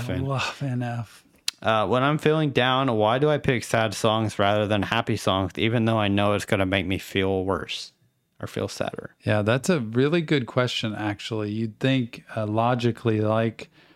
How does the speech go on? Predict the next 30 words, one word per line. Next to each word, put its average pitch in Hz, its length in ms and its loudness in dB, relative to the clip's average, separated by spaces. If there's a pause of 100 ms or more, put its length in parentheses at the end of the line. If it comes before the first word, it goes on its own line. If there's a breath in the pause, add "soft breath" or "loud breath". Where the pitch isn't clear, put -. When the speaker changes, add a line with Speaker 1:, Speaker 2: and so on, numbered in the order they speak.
(160 soft breath)
Speaker 1:
I 123 140 2
feel 135 260 0
down, 113 320 2
I 117 60 2
wanna 113 260 2
feel 107 200 -2
better, 110 360 2
so 110 280 0
I'm 117 120 -2
gonna 113 220 -2
listen 107 360 -4
to 101 60 -6
something 104 480 -8
that 101 220 -12
lifts 107 260 -6
me 104 140 -4
up. 127 240 -2
But 113 240 -2 (420 loud breath)
honestly, 147 680 0 (720 soft breath)
we 139 200 4
listen 151 460 4
to 139 120 2
those 117 360 2
things 131 380 2
because 113 380 0
they 113 140 0
match 120 520 0
how 110 160 -2
we 104 180 -4
feel. 110 480 -10